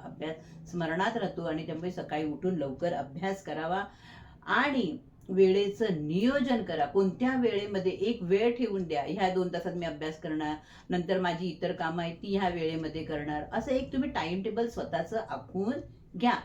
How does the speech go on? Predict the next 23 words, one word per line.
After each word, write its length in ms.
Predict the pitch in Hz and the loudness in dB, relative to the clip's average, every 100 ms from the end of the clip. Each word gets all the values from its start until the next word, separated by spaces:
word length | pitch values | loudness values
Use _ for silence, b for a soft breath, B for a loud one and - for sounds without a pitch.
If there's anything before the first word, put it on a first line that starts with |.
| B B - | B B 0
प्रत्येकाचं 500 | 254 302 277 277 294 | 0 0 -2 0 2
वेगवेगळं 480 | 240 233 240 240 240 | 2 4 4 6 4
असतं, 320 | 226 - 226 | 2 0 0
तसं 200 | 226 226 | 0 -2
तुम्ही 240 | 220 220 | -4 -2
ते 80 | 226 | -2
मॅनेज 360 | 196 185 196 - | 0 0 -2 -2
करा, 200 | 220 214 | -2 0
टाइम 260 | 196 196 | 0 0
मॅनेज 340 | 196 185 196 - | 0 -2 -4 -4
करून 240 | 247 247 226 | 2 4 4
तुम्ही 220 | 190 165 | 2 -2
तो 100 | 170 | -4
अभ्यास 500 | 147 - 196 240 - | -4 -2 -2 -2 -2
करायचा. 320 | 165 143 170 | -2 0 -2
पुढचा 320 | 175 254 285 | -2 -2 0
प्रश्न 280 | 294 262 269 | 0 0 -2
आहे, 80 | 277 B B B - | -6 B B B -8
अभ्यासाची 640 | 196 240 262 277 - 269 | 0 4 4 2 0 -4
सुरुवात 420 | 269 233 196 226 247 - | 0 2 4 4 4 -2
कोणत्या 380 | 285 277 254 349 | 2 4 6 4
विषयापासून 800 | 330 - 294 247 - 185 185 175 | 4 2 2 2 0 0 0 0
करावी? 440 | 160 156 151 147 | 2 0 0 -2